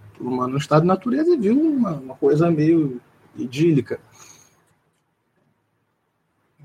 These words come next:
Até muitas vezes acusado de, de, de ser uma visão ingênua do, da natureza humana e tal. É, e o Locke, ele não fala como o Hobbes num, um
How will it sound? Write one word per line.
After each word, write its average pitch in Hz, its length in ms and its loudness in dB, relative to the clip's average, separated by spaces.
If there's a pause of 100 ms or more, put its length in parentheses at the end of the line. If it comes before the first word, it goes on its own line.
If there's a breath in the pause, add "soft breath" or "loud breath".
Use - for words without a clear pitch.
(140)
Até 123 320 2
muitas 117 360 2
vezes 120 320 0
acusado 117 520 0
de, 110 240 0
de, 104 140 -10
de - 140 -20
ser - 140 -10
uma 117 160 0
visão 113 260 2
ingênua 117 600 2
do, 110 280 -4 (300)
da 113 100 -10
natureza 120 440 0
humana 120 500 2
e 104 40 -6
tal. - 280 -12 (1600 soft breath)
É, 123 460 0 (640)
e 160 100 4
o 180 60 4
Locke, 180 380 0
ele 208 200 2
não 240 120 2
fala 196 360 2
como 165 280 2
o - 20 4
Hobbes 151 600 0
num, 151 220 2 (360)
um 147 100 -6